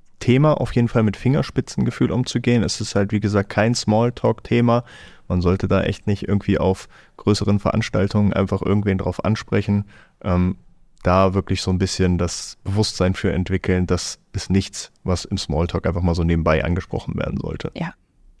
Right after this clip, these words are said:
Speaker 2: Und gleichzeitig eben wirklich Akzeptanz gegenüber allen Lebenswegen, die von unseren Menschen, die um uns herum sind, eingeschlagen werden,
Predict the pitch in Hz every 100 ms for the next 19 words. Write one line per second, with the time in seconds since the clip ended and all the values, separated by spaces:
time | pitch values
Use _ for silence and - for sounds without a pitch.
0 | _ _ _ - 196 196 190 - - 202
1 | 202 190 - 190 190 190 190 - _ -
2 | - 170 185 208 196 196 - - 180 -
3 | 196 - - 175 180 - - 170 170 180
4 | 185 170 175 180 - _ _ - _ _
5 | 170 196 202 180 185 180 - 175 175 175
6 | 165 175 185 190 170 175 165 170 175 170
7 | 170 - - - - - _ 220 254 247
8 | 220 208 190 175 190 180 196 180 214 190
9 | 180 - 190 220 - 185 185 185 175 175
10 | 180 185 185 185